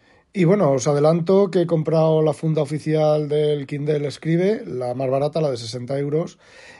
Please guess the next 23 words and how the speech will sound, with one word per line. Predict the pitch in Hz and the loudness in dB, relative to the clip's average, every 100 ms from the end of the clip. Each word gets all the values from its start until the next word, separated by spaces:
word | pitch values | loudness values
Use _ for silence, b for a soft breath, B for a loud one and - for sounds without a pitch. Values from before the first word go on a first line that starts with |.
| B | B
y | - 160 | -2 2
he | 160 | 2
comprado | 156 151 160 160 160 | 2 0 2 4 4
también | 151 147 151 156 160 | 0 0 2 2 4
un | 160 143 | 2 2
pasador | 156 - 139 151 | 0 0 0 0
automático | 156 139 147 151 147 | 0 -2 -4 -4 -4
de | 131 | -4
páginas, | 147 160 165 214 - B B B B | -4 -2 -2 -4 -10 B B B B
que | 139 | 0
es | 147 151 | 0 0
una | 151 | -2
especie | 135 147 - 151 | 0 -2 0 0
de | 147 | 0
pincita | 143 131 135 151 165 - - b b b - | -2 -4 0 2 2 0 -8 b b b -6
que | 143 | -2
la | 135 123 | -2 -2
pones | 135 147 147 | -2 -2 -2
sobre | 160 147 147 | 0 0 0
la | 147 | 0
pantalla | 143 139 165 160 131 | 0 0 2 2 2
del | 120 120 | 0 -2
ebook | 139 156 180 | -2 -2 -2